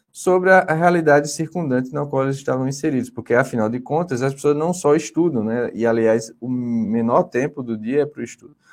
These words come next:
Então, para garantir que o cara continuasse, digamos, né, chegou um aluno aqui presencialmente, primeira aula, ele tá empolgado e tudo mais,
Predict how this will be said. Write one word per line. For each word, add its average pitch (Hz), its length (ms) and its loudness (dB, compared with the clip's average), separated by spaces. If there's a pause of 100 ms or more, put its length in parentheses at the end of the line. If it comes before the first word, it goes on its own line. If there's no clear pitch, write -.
(460)
Então, 175 420 0 (380)
para 208 220 8
garantir 202 540 4
que 135 140 -4
o 143 100 -2
cara 113 320 4
continuasse, 131 960 -2 (1000)
digamos, 90 540 -6
né, 104 240 -8
chegou 120 360 0
um 151 80 4
aluno 135 340 4
aqui 113 240 -4
presencialmente, 113 800 -2 (1160)
primeira 117 360 2
aula, 113 320 6
ele 110 100 2
tá 110 140 0
empolgado 117 580 0
e 107 40 -16
tudo 113 200 -8
mais, 107 320 -8